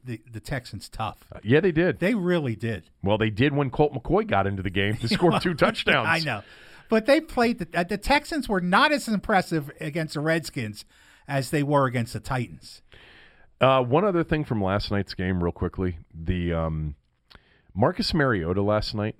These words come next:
Speaker 2: was twenty-two of twenty-three in that game. All right, for over three hundred yards, two touchdowns, no picks in the game.
Speaker 1: But he's got no pocket presence. None.
Speaker 2: Um,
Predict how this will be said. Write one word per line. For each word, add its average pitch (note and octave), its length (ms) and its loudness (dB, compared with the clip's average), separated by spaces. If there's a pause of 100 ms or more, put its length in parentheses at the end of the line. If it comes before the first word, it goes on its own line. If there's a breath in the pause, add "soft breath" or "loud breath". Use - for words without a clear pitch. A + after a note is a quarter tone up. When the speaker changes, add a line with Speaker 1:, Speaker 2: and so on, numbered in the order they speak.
(720 soft breath)
Speaker 2:
was G2+ 380 -2
twenty-two D#3+ 1000 0
of F#3 280 -6
twenty-three A#2+ 1080 -2
in E2+ 140 -4
that E2+ 240 -6
game. D2 260 -10 (340)
All E2+ 60 -6
right, E2+ 160 -4
for - 180 -8
over A2 240 0
three B2 360 -4
hundred B2 320 -2
yards, E2+ 560 -2 (380 soft breath)
two - 180 -2
touchdowns, F2 840 -2 (120)
no G2 320 0
picks - 640 2
in F#3 160 -2
the E2 100 -2
game. - 320 -10 (120)
Speaker 1:
But G3 120 -4
he's G#3 140 -4
got G#3 200 -2
no C4 140 0
pocket E3 460 -4
presence. - 580 -12 (1120)
None. D#3+ 380 0 (540)
Speaker 2:
Um, D#3+ 420 2